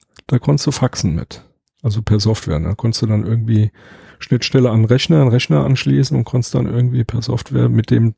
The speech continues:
mit dem Drucker dann auch faxen.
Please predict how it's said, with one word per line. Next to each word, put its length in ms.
mit 180
dem 300
Drucker 340
dann 300
auch 160
faxen. 460